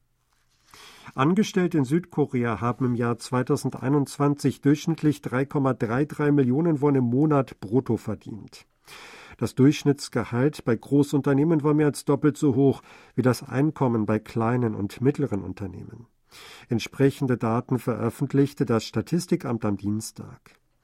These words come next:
Laut den Daten stieg das monatliche Durchschnittseinkommen der Lohnbezieher mit Stand Dezember zweitausendeinundzwanzig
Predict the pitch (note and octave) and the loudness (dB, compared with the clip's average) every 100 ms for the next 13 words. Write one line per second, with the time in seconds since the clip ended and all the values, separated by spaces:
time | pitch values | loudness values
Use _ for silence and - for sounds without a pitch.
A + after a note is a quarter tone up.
0 | - - - - B2+ C3 C#3+ A#2+ A#2 B2 | -20 -20 -20 -2 2 4 4 4 2 2
1 | - D3+ - D3 D3 B2+ B2 C#3 D#3 C#3 | 0 -2 0 0 2 0 2 2 2 2
2 | D3 D3 B2+ C#3+ D3 C#3+ - - B2 C#3 | 0 2 2 2 2 0 -2 -2 -2 0
3 | D3 D#3 C#3+ A#2 A#2 D3+ D3 C#3 - D3 | 0 0 2 2 4 4 2 0 -2 0
4 | C#3 C3 A2+ - B2+ B2+ C3 A#2+ C#3+ C3 | 2 2 0 -2 -2 -2 0 -2 -2 -2
5 | B2+ - - B2+ C3 A#2 B2+ C3 C3 C#3 | -2 -4 -4 -2 -2 -4 -6 -4 -2 -2
6 | - C3 C3 - C3 | 0 0 0 2 0